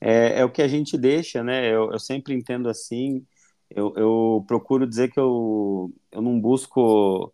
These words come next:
entre aspas, a aprovação dos outros, é, porque tem corredor que busca muito assim, "Ah, eu quero ser muito bom nisso porque eu quero ser reconhecido pelo outro."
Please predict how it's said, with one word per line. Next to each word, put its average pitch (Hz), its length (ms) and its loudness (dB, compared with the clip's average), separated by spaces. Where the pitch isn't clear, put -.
entre 104 260 -2
aspas, 107 320 0
a 110 40 2
aprovação 110 760 -2
dos 98 260 -8
outros, 139 680 -4
é, 98 160 -4
porque 110 280 -2
tem 120 180 -2
corredor 120 520 0
que - 140 -10
busca 120 880 0
muito 123 220 -8
assim, 123 260 -10
"Ah, 127 100 -2
eu 120 80 -2
quero 131 280 -6
ser 131 140 -10
muito 127 200 -8
bom 120 160 -6
nisso 131 400 -6
porque 139 140 -8
eu 127 60 -6
quero 131 200 -2
ser 127 140 -12
reconhecido 131 720 -4
pelo 160 240 -4
outro." 113 460 0